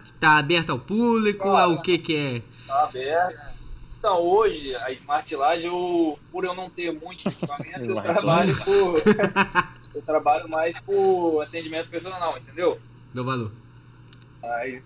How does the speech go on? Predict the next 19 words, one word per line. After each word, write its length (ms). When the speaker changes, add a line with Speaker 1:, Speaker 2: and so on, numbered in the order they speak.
Speaker 2:
eu 80
tenho 240
aulas 300
coletivas, 800
sim, 420
mas 460
só 380
entrar 280
no 80
direct 580
lá, 340
que 200
tem 140
meu 180
número, 420
em 120
que 80
eu 60
posso, 300